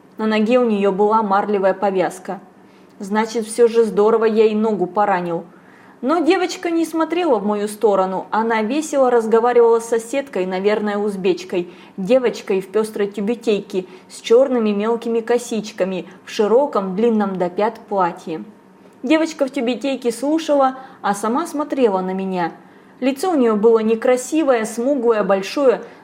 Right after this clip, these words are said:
но приветливое и умное. Стояла она как-то независимо и глядела на меня важно, как хозяйка.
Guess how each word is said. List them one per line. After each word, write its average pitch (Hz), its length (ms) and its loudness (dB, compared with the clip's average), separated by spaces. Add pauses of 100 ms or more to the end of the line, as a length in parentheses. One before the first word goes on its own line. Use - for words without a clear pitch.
но 240 180 0
приветливое 254 680 0
и 254 220 -2
умное. 175 520 -2 (560)
Стояла 285 500 2
она 220 200 0
как-то 233 320 0
независимо 240 1000 2 (180)
и 233 100 2
глядела 233 480 4
на 214 120 -2
меня 214 300 2
важно, 226 520 0 (220)
как 196 180 -8
хозяйка. 196 720 0